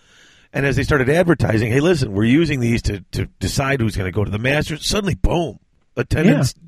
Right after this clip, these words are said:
Speaker 1: dude,
Speaker 2: Yeah.
Speaker 1: went through the roof because it gave pe-, peop-, other people, "Hey, come on and represent either yourself or your region or whatever," but
Speaker 2: Or your club.
Speaker 1: or your club, exactly. And suddenly there was something a little bit more than just,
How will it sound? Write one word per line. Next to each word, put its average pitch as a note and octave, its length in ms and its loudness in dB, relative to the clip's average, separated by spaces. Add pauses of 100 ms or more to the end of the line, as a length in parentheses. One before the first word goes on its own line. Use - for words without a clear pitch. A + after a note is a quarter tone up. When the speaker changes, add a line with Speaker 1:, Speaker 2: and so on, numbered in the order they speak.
(120)
Speaker 1:
dude, D#3 180 4
Speaker 2:
Yeah. D#3+ 80 2
Speaker 1:
went F3+ 180 0
through G3 140 2
the F#3+ 100 2
roof A3+ 320 0
because C#3+ 380 -4 (400)
it - 140 -4
gave F#3 280 2
pe-, F3+ 240 0
peop-, G3+ 240 0
other F#3+ 200 0
people, F#3 260 0 (140)
"Hey, C#3+ 320 0 (180)
come F3 180 0
on F#3 140 4
and E3+ 100 0
represent E3+ 560 2 (260)
either C3 220 4
yourself C3 600 0
or C#3 40 2
your B2 140 2
region D3 320 0
or C#3 80 0
whatever," D3 380 2
but B2+ 200 0 (320)
Speaker 2:
Or B2 120 4
your A2+ 80 4
club. A#2+ 320 2 (200)
Speaker 1:
or E3+ 140 8
your C3 160 4
club, F3+ 380 0
exactly. E3 580 -2
And A#2+ 100 -4
suddenly E3+ 300 2
there D3+ 120 4
was C#3+ 120 4
something F3+ 260 0
a D3+ 60 0
little F#3 240 2
bit F3+ 160 2
more E3 240 2
than C#3 160 0
just, C3 280 0